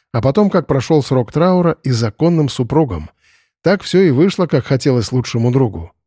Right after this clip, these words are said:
Жена красавица, души в нем не чающая, любимая сестренка, капитал, что на глазах прирастал, почет и уважение, дом —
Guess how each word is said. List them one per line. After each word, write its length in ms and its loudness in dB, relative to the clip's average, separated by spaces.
Жена 360 0
красавица, 560 0
души 300 0
в 60 0
нем 180 2
не 80 2
чающая, 720 -2
любимая 420 2
сестренка, 840 0
капитал, 460 0
что 160 -2
на 100 4
глазах 360 0
прирастал, 760 -2
почет 420 -2
и 40 -2
уважение, 760 2
дом — 360 0